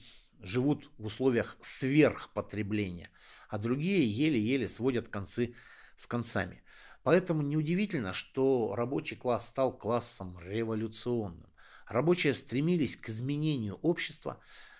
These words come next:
Именно среди рабочих активно распространяются социалистические идеи. Идея о таком устройстве общества, которое не будет предусматривать эксплуатацию человека человеком –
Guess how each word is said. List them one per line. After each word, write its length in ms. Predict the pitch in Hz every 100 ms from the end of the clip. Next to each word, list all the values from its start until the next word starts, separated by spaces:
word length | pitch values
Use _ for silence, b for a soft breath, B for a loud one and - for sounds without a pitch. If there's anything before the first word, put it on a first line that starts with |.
| -
Именно 360 | 147 147 123
среди 340 | 117 127 123 135
рабочих 540 | 123 123 170 - -
активно 400 | 98 - 156 131
распространяются 880 | 101 - 104 - 110 131 143 131 107
социалистические 1300 | - 123 - 123 123 - 139 - 110 - 113 110 107 107
идеи. 400 | 98 98 - - B B B -
Идея 400 | 120 120 170 160
о 20 |
таком 380 | 151 - - 202
устройстве 580 | 143 - 135 131 - 95
общества, 580 | 120 117 - - - - B B B B -
которое 640 | 107 - 190 185 160 104 - - _ - - - _ - _ _ -
не 160 | 117 147
будет 480 | 151 175 110 - -
предусматривать 800 | 107 117 - 127 117 90 85 -
эксплуатацию 760 | 95 - 127 127 185 185 98
человека 500 | 87 98 98 135 135
человеком – 640 | 80 - 92 113 156 131